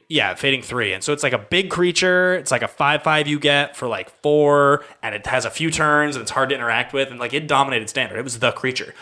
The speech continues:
You even go to, like, Lorwyn. You go to Lorwyn Standard, uh, and I'm pretty sure, like, the best creature in Lorwyn Standard was obviously Tarm-, Tarmogoyf, but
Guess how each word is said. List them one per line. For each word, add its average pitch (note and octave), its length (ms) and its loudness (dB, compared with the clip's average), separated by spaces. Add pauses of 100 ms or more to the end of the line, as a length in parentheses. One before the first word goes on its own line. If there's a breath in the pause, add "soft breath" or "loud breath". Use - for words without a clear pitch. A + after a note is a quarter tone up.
(100)
You F#3 80 2
even B3 120 0
go B3+ 80 4
to, G3+ 60 4
like, D#3+ 140 2
Lorwyn. A#2+ 540 0 (220 soft breath)
You D3 80 0
go G#3+ 80 4
to G#3 60 2
Lorwyn D3 500 2
Standard, A#2 520 -2 (240 soft breath)
uh, A2+ 420 2 (160)
and A2+ 580 0
I'm A#2 80 -6
pretty G#3+ 220 0
sure, G3 220 4
like, C3 280 0
the C3 100 -6
best C3 360 -2
creature C#3+ 320 -2
in B2 60 -4
Lorwyn A#2 240 -2
Standard G#2+ 460 -4
was G2+ 120 -6
obviously G2+ 320 -2
Tarm-, B2 320 -2
Tarmogoyf, G#2 500 0
but - 180 -4